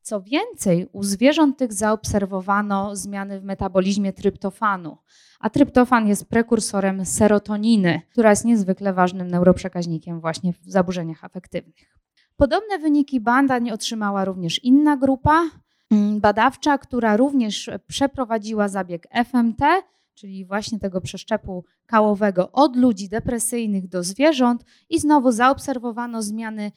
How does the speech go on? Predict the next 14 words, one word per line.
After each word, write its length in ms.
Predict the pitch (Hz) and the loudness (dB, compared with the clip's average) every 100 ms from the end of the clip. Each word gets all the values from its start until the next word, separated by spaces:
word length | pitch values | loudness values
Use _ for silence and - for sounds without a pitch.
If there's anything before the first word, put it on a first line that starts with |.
| _ - | _ -2
na 120 | 233 | 0
poziomie 360 | 240 214 208 202 - 185 _ | 2 0 -2 -6 -12 -20 _
behawioralnym. 840 | 226 208 226 220 240 233 208 180 | -2 0 4 6 6 4 2 -2
Zwierzęta 500 | 175 202 208 220 208 | -4 -6 -4 -2 -2
przyjmujące 720 | - - 254 247 233 220 214 202 | -2 2 4 6 2 0 -4 -6
przeszczep 520 | - 220 - 202 - | -6 -6 -6 -8 -4
od 160 | 202 185 | -4 -4
osób 260 | 196 190 | -6 -6
depresyjnych 680 | 175 208 240 220 226 208 196 | -6 -4 -2 -4 -4 -6 -10
wykazywały 640 | 196 - 180 180 175 170 | -14 -14 -14 -10 -4 -2
mniejszą 460 | 180 233 285 277 262 | 4 6 6 0 -8
ruchliwość, 600 | 240 - 240 208 208 - _ _ _ | -8 -10 -10 -2 -2 -2 _ _ _
obniżone 640 | - 285 269 269 240 240 226 | 2 2 2 -2 -2 -2 -4
zachowania 600 | 220 226 208 208 202 196 | -4 -6 -4 -4 -4 -8